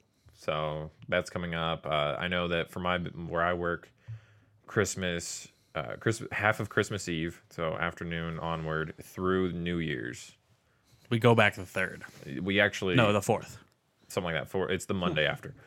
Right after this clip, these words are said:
Speaker 2: Yeah, which is the
Speaker 1: Yeah,
Speaker 2: fourth.
Speaker 1: yeah. So, like,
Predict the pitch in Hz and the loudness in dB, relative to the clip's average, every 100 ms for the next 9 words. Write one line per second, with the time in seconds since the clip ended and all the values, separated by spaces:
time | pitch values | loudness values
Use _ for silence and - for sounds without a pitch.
0 | - _ 117 - 113 107 104 92 73 92 | -20 _ 0 0 -4 -2 0 0 0 -4
1 | 85 78 64 - - 85 78 80 - - | -6 -4 -4 -8 0 0 2 -4 -10 -20
2 | - - - _ _ _ _ - 104 | -20 -20 -20 _ _ _ _ 4 4